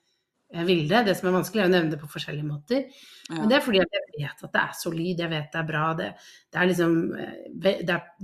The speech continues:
Speaker 1: velprøvd, det er gjennomarbeidet, ikke sant? Det er alle disse tingene her.
Speaker 2: Mm.
Speaker 1: Eh, og det kommer jo over tid, da. Eh, men også at, eh, man står liksom tryggere i seg selv, og kompetansen hjelper jo veldig.
Speaker 2: Absolutt,
Speaker 1: Man står
Speaker 2: og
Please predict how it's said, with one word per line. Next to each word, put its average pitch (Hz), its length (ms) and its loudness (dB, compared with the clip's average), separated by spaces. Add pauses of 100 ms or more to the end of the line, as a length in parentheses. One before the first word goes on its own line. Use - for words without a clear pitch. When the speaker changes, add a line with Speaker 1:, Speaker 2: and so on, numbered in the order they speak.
Speaker 1:
velprøvd, 175 680 2
det 175 80 4
er 180 80 8
gjennomarbeidet, 156 800 4
ikke 151 140 -6
sant? 180 180 -6
Det 175 160 0
er 165 240 2
alle 170 240 -2
disse 165 260 -6
tingene 147 380 -8
her. 233 300 4 (260)
Speaker 2:
Mm. 143 400 -6
Speaker 1:
Eh, 180 640 0
og 196 140 0
det 233 120 2
kommer 156 520 2
jo 175 100 4
over 214 240 -4
tid, 320 400 0
da. 226 140 4 (800)
Eh, 208 500 4
men 233 160 4
også 214 220 0
at, - 240 -8
eh, - 180 0
man 226 160 2
står 202 240 2
liksom 202 240 -2
tryggere 165 400 0
i 147 80 -6
seg 151 160 -8
selv, 160 540 -4
og 151 180 -6
kompetansen 160 880 4
hjelper 160 480 0
jo 370 80 4
veldig. 220 360 6 (420)
Speaker 2:
Absolutt, 196 500 0
Speaker 1:
Man 208 80 0
står 254 80 12
Speaker 2:
og 302 100 12